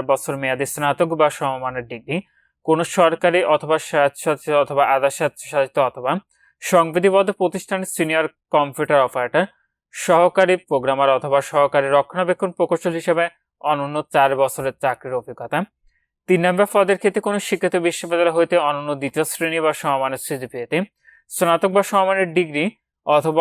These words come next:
অনন্য দ্বিতীয় শ্রেণী বা সমমানের সিজিপিএতে স্নাতকোত্তর ডিগ্রি, এমএস অফিস পরিচালনার দক্ষতা এবং শিক্ষা জীবনে কোনো স্তরে একাধিক তৃতীয় শ্রেণী বা স-,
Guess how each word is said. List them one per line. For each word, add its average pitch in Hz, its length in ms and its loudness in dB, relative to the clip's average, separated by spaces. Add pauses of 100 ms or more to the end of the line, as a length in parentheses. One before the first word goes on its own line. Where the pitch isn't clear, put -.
অনন্য 160 220 -2 (120)
দ্বিতীয় 180 280 0
শ্রেণী 185 280 -2
বা 185 160 4
সমমানের 170 440 -2
সিজিপিএতে 160 520 -2
স্নাতকোত্তর 135 640 -4
ডিগ্রি, 120 220 -6 (480)
এমএস 156 360 2
অফিস 190 180 -2 (120)
পরিচালনার 185 560 0
দক্ষতা 147 400 0
এবং 135 140 -6 (400)
শিক্ষা 180 420 0
জীবনে 127 300 -4 (540)
কোনো 180 200 4 (140)
স্তরে 214 260 0 (120)
একাধিক 160 280 -2 (120)
তৃতীয় 160 280 -2 (100)
শ্রেণী 147 400 -4
বা 139 80 6 (100)
স-, - 100 -14